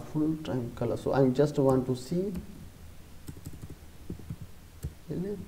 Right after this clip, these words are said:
Okay, first of all draw this. I'm here drawing this. So this actually my immediate ellipse. It, uh, almost in circular position, and, uh,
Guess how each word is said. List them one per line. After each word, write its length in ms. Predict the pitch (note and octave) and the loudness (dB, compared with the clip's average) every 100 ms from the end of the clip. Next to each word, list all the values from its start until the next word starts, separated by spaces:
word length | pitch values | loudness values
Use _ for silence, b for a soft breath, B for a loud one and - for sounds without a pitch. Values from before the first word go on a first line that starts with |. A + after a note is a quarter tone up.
| - - - - - - - - - - - - - - - - - - - - - - - - | -12 -16 -16 -16 -16 -16 -14 -14 -14 -12 -10 -10 -10 -10 -12 -12 -14 -14 -14 -14 -16 -14 -12 -4
Okay, 200 | - G#2 - | 0 -2 0
first 240 | - C3+ C#3+ | -2 4 8
of 180 | C#3 C3 | 8 8
all 120 | C3 | 6
draw 340 | - B2+ A#2+ | 10 10 12
this. 300 | A#2 C3+ - | 8 2 2
I'm 360 | C#3+ - A#2 A2 | 0 0 0 0
here 220 | G#2+ A2 | 4 2
drawing 400 | - A2+ G2+ G2+ | 4 4 4 2
this. 260 | G2 - - b b b b b - - | -2 -6 -10 b b b b b -14 2
So 300 | - C#3+ C#3+ | 10 12 12
this 240 | C#3 D3+ | 12 10
actually 420 | C#3+ D3 C#3+ C#3 | 8 8 8 10
my 240 | C3 A#2+ A#2 | 10 8 6
immediate 560 | B2 A#2+ A#2 A#2+ C3 - - - - | 6 4 4 2 2 2 -2 -10 2
ellipse. 380 | C#3+ C3 C3 - - | 6 6 4 -2 -4
It, 200 | B2+ - | -4 0
uh, 260 | C3+ C3+ C3+ - | 6 6 6 6
almost 540 | C3+ C3+ C3 C3+ C3+ | 6 8 10 8 6
in 180 | C3+ A#2+ | 2 2
circular 440 | - - D3+ C#3 | 2 2 6 8
position, 800 | C#3 C#3 C#3+ C#3+ D3+ D3+ F3+ - B2 | 8 6 6 6 8 8 6 0 0
and, 400 | A#2+ B2 B2 A#2+ | 2 4 2 2
uh, 460 | B2 A#2+ B2 B2+ | 6 8 8 6